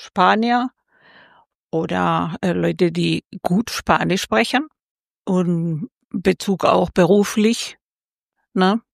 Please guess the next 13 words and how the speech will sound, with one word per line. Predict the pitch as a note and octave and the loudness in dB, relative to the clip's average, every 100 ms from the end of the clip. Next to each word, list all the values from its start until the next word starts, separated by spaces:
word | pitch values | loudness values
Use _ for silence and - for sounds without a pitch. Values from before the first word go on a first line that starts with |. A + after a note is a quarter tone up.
| - | -14
So, | - F#3 F#3 G3+ G3 | -4 -2 -2 -4 -6
so | G3 | -4
sehe | F#3+ F3+ F3 | -2 0 0
ich | F3+ F#3+ E3+ | 0 -4 0
halt | F#3+ F3+ F#3 | 0 0 0
die, | F#3 F3+ | -2 -2
die | - | -2
Leute | F#3 D#3+ E3+ | 0 2 2
in | F3+ E3+ | 0 0
mein, | E3 - F#3 E3+ | 0 -2 -2 -2
in | - F#3 | -2 -2
mein | G3+ | -2
Verein, | - - - F3 F3+ | -2 0 0 0 -2